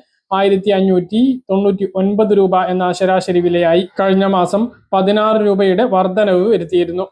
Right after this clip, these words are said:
രാജ്യത്ത് ക്രൂഡ് ഓയിൽ വില വിലയിരുത്തി ഓരോ മാസവും ഒന്നാം തീയതി പൊതുമേഖലാ എണ്ണ കമ്പനികൾ എൽ പി ജി വില പരിഷ്കരിക്കാറുണ്ട്. അതേസമയം ഗാർഹിക സിലിണ്ടർ വിലയിൽ മാറ്റം വരുത്തിയിട്ടില്ല. എണ്ണൂറ്റി എഴുപത്തി ഒന്ന് രൂപ അൻപത് പൈസ എന്ന ശരാശരി വിലയാണ്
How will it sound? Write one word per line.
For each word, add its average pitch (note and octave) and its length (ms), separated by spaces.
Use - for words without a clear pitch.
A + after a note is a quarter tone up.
രാജ്യത്ത് G3+ 420
ക്രൂഡ് G3+ 220
ഓയിൽ G#3 220
വില G3+ 220
വിലയിരുത്തി G3 580
ഓരോ G3 360
മാസവും G3 680
ഒന്നാം G#3 360
തീയതി G3+ 400
പൊതുമേഖലാ G3+ 580
എണ്ണ F#3+ 320
കമ്പനികൾ G3+ 600
എൽ F#3+ 260
പി A3 60
ജി G3 180
വില F3+ 280
പരിഷ്കരിക്കാറുണ്ട്. F3+ 840
അതേസമയം F#3 460
ഗാർഹിക F3+ 540
സിലിണ്ടർ F#3+ 400
വിലയിൽ F#3 420
മാറ്റം F3+ 420
വരുത്തിയിട്ടില്ല. F3 600
എണ്ണൂറ്റി G3 320
എഴുപത്തി G3 320
ഒന്ന് F#3+ 200
രൂപ F#3+ 180
അൻപത് F#3 460
പൈസ G3 260
എന്ന F#3+ 320
ശരാശരി G3+ 540
വിലയാണ് G3 560